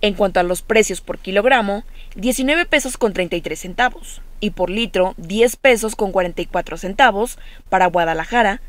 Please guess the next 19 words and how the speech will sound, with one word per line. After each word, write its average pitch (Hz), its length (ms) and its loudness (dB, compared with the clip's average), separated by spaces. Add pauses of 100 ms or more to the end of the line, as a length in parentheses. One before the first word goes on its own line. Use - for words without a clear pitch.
(200)
Tlaquepaque, 190 800 2 (280)
Tlajomulco, 196 800 2 (260)
Tonalá, 196 580 2 (300)
Zapopan 208 800 2
y 185 160 -2
El 170 140 2
Salto. 285 400 4 (140)
Para 302 200 8
Zapotlán, 262 720 2
en 202 160 2
diecinueve 185 480 0
pesos 233 380 2
con 254 160 -2
cuarenta 180 320 2
y 170 100 -2
seis 170 220 -4
centavos 202 560 2
por 170 240 -2
kilo, - 320 -6